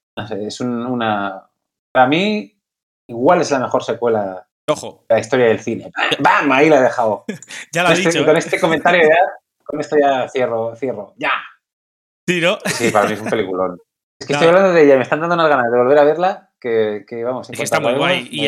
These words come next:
Speaker 2: el,
Speaker 1: me la
Speaker 2: y,
Speaker 1: jugo.
Speaker 2: y
Speaker 1: Sí,
Speaker 2: creo
Speaker 1: sí, sí.
Speaker 2: que yo he de decir que el final de la peli es uno de los más chulos de, de la historia del cine.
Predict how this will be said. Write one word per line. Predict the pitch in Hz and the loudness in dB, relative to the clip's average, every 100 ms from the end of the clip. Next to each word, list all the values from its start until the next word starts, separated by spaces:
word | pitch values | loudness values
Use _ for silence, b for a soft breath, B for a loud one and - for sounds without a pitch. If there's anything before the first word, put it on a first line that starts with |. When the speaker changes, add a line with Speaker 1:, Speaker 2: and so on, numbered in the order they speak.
| 113 | -4
Speaker 2:
el, | - | -6
Speaker 1:
me | 110 | -8
la | 107 | -8
Speaker 2:
y, | 139 | -6
Speaker 1:
jugo. | 131 127 - | -4 -4 -4
Speaker 2:
y | 143 | -8
Speaker 1:
Sí, | 123 | -4
Speaker 2:
creo | 147 160 | -2 -2
Speaker 1:
sí, | |
sí. | 165 | -2
Speaker 2:
que | 185 180 165 147 135 135 | -2 -2 -2 -4 -6 -6
yo | 143 - | -6 -4
he | 156 | -4
de | 175 | -2
decir | 165 - 180 165 | -4 -6 -8 -6
que | 147 131 127 123 120 117 117 | -4 -4 -4 -4 -6 -8 -8
el | 147 131 | -8 -8
final | - 135 143 156 | -6 -4 -6 -6
de | 160 | -6
la | 151 131 | -6 -4
peli | 160 170 180 | -4 -4 -6
es | 143 | -6
uno | 156 | -8
de | 147 | -6
los | 127 | -6
más | 135 139 | -8 -8
chulos | 147 151 123 | -6 -8 -8
de, | 131 120 113 113 113 | -8 -6 -8 -10 -14
de | 117 | -12
la | 110 | -10
historia | 131 139 | -8 -10
del | 127 | -8
cine. | 143 131 - | -8 -10 -12